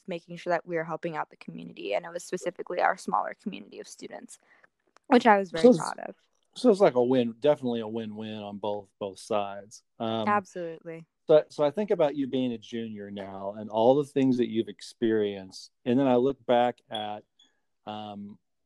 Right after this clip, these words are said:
Speaker 2: you know, and this isn't, this isn't, is not often talked about with food rescue opportunity for kids and students. Can you talk about just the public speaking opportunities that you had through this and just the interaction that you had moving a program from start to finish?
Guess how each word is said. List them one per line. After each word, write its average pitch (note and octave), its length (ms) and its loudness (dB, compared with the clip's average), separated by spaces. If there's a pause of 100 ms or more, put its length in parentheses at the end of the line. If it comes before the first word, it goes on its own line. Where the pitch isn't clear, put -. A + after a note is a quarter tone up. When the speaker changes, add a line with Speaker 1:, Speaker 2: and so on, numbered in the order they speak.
(240)
Speaker 2:
you C#3 100 2
know, C3+ 80 6
and C#3+ 80 2
this F3 140 -2
isn't, D3+ 260 -2
this D#3 200 0
isn't, D#3 340 -6
is B2+ 160 0
not B2+ 240 2
often A#2+ 400 2
talked - 420 -10
about G2+ 460 -10
with G#2+ 200 -12
food A2 240 -4
rescue G#2+ 340 -2
opportunity G2+ 640 -6
for G2 200 -6
kids G2 720 -2
and A2 120 -8
students. G2+ 720 2 (460)
Can C3+ 140 8
you B2 60 6
talk G#3 260 6
about D3+ 340 2 (200)
just D#3+ 200 -8
the - 80 -8
public D#3 420 -8
speaking C#3 480 -6
opportunities C#3 720 -4
that C#3 120 -6
you C3 80 0
had B2 420 -2
through C3 260 -2
this B2 420 0
and G#2+ 140 -14
just A#2+ 240 -10
the A2+ 180 -12
interaction B2 600 -2
that A#2 80 -6
you A2+ 100 -14
had A2+ 280 -8
moving A#2+ 340 -4
a G#2+ 40 -8
program A2+ 560 -2
from G2+ 200 -20
start A2+ 380 -2
to G#2 60 -10
finish? A#2 520 -4